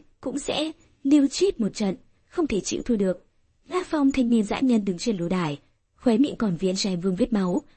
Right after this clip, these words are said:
với miệng còn viết máu, đôi mắt lại lóe sáng, cười ha ha, "Ta, căn bản không để ý tới tuyển chọn ở Càn Vu Vũ Trụ Quốc. Thông tin mật xếp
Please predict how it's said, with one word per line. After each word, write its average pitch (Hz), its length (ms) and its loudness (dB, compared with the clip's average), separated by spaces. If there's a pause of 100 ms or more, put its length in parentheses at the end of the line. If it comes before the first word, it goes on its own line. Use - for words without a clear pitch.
(140)
với 320 140 2
miệng 330 280 2
còn 185 220 -2
viết 196 180 0
máu, 208 320 0 (340)
đôi 285 160 4
mắt 381 200 4
lại 302 180 -4
lóe 196 140 -2
sáng, 226 360 -2 (380)
cười 220 180 2
ha 208 140 -4
ha, 233 280 2 (320)
"Ta, 302 340 0 (360)
căn 370 160 2
bản 262 160 0
không 226 200 -2
để 202 100 0
ý 196 300 -2
tới 240 300 0
tuyển 233 220 2
chọn 202 260 -6
ở 185 160 -4
Càn 190 220 -4
Vu 196 160 0
Vũ 180 220 -8
Trụ - 220 -6
Quốc. 349 220 0 (460)
Thông 269 200 2
tin 269 240 4
mật 226 160 0
xếp 392 240 0